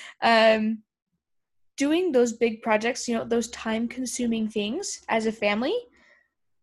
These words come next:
creates a bond that is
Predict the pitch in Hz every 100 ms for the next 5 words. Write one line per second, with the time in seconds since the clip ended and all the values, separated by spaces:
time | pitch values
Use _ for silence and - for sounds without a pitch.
0 | _ - - 269 262 - - - - _
1 | - 214 214 208 208 214 220 214 - 220
2 | 208 -